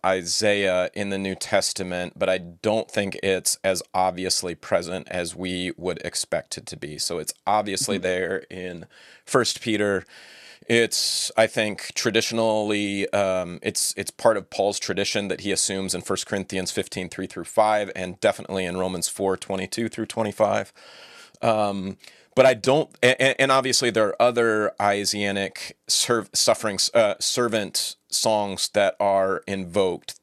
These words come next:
Speaker 1: you know, es-, throughout the four, the four Gospels. But I don't think that the suffering servant is as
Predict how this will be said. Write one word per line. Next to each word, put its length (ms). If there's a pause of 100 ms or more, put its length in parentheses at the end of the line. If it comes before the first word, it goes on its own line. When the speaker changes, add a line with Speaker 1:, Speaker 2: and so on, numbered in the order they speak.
(120)
Speaker 1:
you 140
know, 400
es-, 220 (180)
throughout 440
the 60
four, 440
the 80
four 220
Gospels. 600 (440)
But 120
I 80
don't 320
think 420
that 460
the 80
suffering 480
servant 580
is 400
as 160